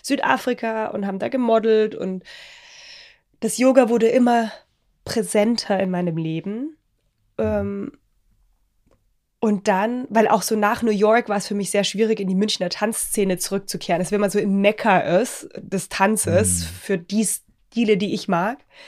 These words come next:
Speaker 1: Und dann so
Speaker 2: Ja.
Speaker 1: in München ist dann so ein bisschen so, pff, ja.
Speaker 2: Mhm.
Speaker 1: Also da hab ich dann irgendwie nicht mehr so richtig zurückgefunden in meine Tanzroutine.
Speaker 2: Mhm.
Speaker 1: Und deswegen hat Yoga halt, war sehr viel einfacher, sehr viel zugänglicher.
Speaker 2: Mhm.
Speaker 1: Und dann hatte ich eben so schlimme Schmerzen, dass ich nicht mehr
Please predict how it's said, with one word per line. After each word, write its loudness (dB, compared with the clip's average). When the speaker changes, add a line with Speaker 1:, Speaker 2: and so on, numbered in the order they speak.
Speaker 1:
Und -4
dann 4
so 4
Speaker 2:
Ja. 6
Speaker 1:
in 4
München 4
ist -2
dann -2
so -6
ein -6
bisschen -8
so, -12
pff, -10
ja. -8
Speaker 2:
Mhm. -2
Speaker 1:
Also 0
da 6
hab 4
ich -2
dann -2
irgendwie -2
nicht -6
mehr -4
so -4
richtig -8
zurückgefunden -6
in -6
meine -4
Tanzroutine. -2
Speaker 2:
Mhm. -4
Speaker 1:
Und -6
deswegen 0
hat -4
Yoga 6
halt, 2
war 0
sehr 2
viel -4
einfacher, -6
sehr -12
viel -14
zugänglicher. -4
Speaker 2:
Mhm. -16
Speaker 1:
Und 2
dann 8
hatte 4
ich -2
eben -2
so 0
schlimme -2
Schmerzen, -4
dass -6
ich -8
nicht -2
mehr 0